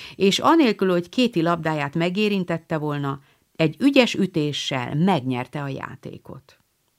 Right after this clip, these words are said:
Lori a levegőbe hajította a kalapját,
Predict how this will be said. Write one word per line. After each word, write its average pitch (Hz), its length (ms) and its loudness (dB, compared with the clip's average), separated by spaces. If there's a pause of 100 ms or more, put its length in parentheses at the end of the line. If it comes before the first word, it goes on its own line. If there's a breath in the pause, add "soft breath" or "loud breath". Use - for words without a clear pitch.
(640 loud breath)
Lori 294 420 8
a 214 100 4
levegőbe 208 540 6
hajította 185 540 0
a 170 100 -2
kalapját, 135 760 -6